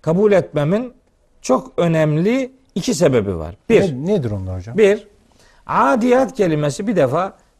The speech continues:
Speaker 1: düşmanlık kökünden gelen bir kelime. Adüv kekin-, kökünden geliyor. Udvan kökünden geliyor.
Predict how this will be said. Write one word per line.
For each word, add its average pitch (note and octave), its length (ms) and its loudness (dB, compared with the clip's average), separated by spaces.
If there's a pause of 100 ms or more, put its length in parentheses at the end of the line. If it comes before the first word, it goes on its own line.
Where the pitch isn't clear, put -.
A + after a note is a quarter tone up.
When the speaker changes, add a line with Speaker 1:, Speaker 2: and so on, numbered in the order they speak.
(120)
Speaker 1:
düşmanlık F3 1040 -2
kökünden D#3 520 -4
gelen B2+ 440 -4
bir G2+ 140 -8
kelime. F2+ 340 -8
Adüv D3+ 560 -2
kekin-, A#2 400 -6
kökünden G#2+ 500 -8
geliyor. F2 300 -14 (440)
Udvan F3+ 680 2
kökünden C#3 480 -4
geliyor. F#2 380 -8